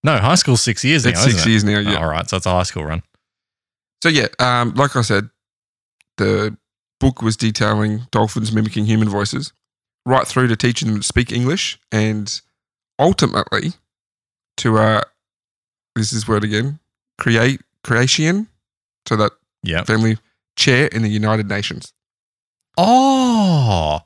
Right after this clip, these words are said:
Speaker 2: Where all marine mammals would have an enlightened input in the world affairs, widening our perspective on everything from science to history,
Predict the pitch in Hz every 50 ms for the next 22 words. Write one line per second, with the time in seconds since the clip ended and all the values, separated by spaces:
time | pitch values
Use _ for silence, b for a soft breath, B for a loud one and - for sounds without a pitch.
0 | _ _ - 123 123 123 123 120 120 117 - - 135 160 175 180 180 180 165 139
1 | 139 127 117 107 107 107 107 101 101 101 107 117 135 127 120 113 107 113 113 110
2 | 110 101 107 104 107 117 131 156 170 185 180 - - 117 104 - 127 - - -
3 | 113 107 104 107 110 107 117 110 - 185 190 151 107 101 - - 107 110 113 117
4 | 131 147 160 160 147 135 127 - 143 - - - 110 110 - 123 120 117 - -
5 | 104 110 123 127 143 143 - 147 139 - 110 104 104 - - 127 139 143 - -
6 | - 127 117 104 - - - 110 113 110